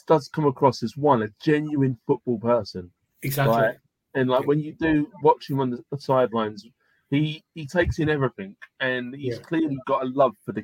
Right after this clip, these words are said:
Speaker 1: game, not just the club he's managing,
Speaker 2: Exactly.
Speaker 1: but the
Speaker 2: Yeah,
Speaker 1: actual
Speaker 2: yeah, yeah.
Speaker 1: game. And
Speaker 2: All
Speaker 1: I've
Speaker 2: day long.
Speaker 1: always admired him. I mean, I remember him watching French football when he used to be manager of Marseille, and he used to be a bit loopy on the sideline back then, but he got your attention, and, you know,
Speaker 2: Yeah.
Speaker 1: and, and he never kind of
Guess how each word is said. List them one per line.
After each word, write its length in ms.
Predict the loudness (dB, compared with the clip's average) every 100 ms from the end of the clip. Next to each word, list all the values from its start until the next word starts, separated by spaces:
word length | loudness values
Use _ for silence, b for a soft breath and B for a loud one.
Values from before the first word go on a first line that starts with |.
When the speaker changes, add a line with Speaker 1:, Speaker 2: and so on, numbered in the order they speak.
| -2
Speaker 1:
game, 280 | -2 0 -4
not 140 | -8
just 160 | -10 -14
the 60 |
club 280 | -6 -2 0
he's 140 | -2
managing, 320 | 0 0 2 0
Speaker 2:
Exactly. 280 | 0 -6 -8
Speaker 1:
but 80 | -2
the 40 |
Speaker 2:
Yeah, 100 | 0
Speaker 1:
actual 120 | 0
Speaker 2:
yeah, 140 | 0 -2 -2
yeah. 60 | -2
Speaker 1:
game. 180 | -4 -8 -18 _ _
And 120 | 6
Speaker 2:
All 60 | 6
Speaker 1:
I've 40 |
Speaker 2:
day 60 | 6
long. 80 | 2
Speaker 1:
always 340 | 0 -2 -6 _ _ -6
admired 440 | -4 -2 -4 -4 -6
him. 80 |
I 40 | -4
mean, 140 | -2
I 20 | -2
remember 480 | -2 -2 -2 -2 -2
him 160 | -2 -6 -4
watching 340 | -6 -4 -6
French 280 | -4 -4 -6
football 200 | -14 -10
when 80 | -6
he 60 | -6
used 120 | -6
to 60 | -6
be 60 |
manager 260 | -6 -6 -8
of 60 | -2
Marseille, 520 | 0 0 2 4 4 -2 _ _ _ _
and 100 | 2
he 120 | 2
used 220 | 2 -2
to 20 | 0
be 60 |
a 20 | 0 0
bit 60 |
loopy 400 | 4 4 4 2
on 80 | -4
the 80 | -4
sideline 500 | -2 -2 0 -4 -4
back 180 | -6 -8 -6
then, 140 | -4
but 120 | -4 -8
he 60 | -2
got 200 | -2 2
your 120 | 2
attention, 580 | 2 2 0 0 -4 -4
and, 220 | -6 -10 _ _ _ _ -4
you 100 | 0
know, 100 | 2
Speaker 2:
Yeah. 180 | 2 0
Speaker 1:
and, 120 | -6 -4
and 120 | -2
he 100 | 2
never 260 | 2 2
kind 260 | 2 2
of 60 | 4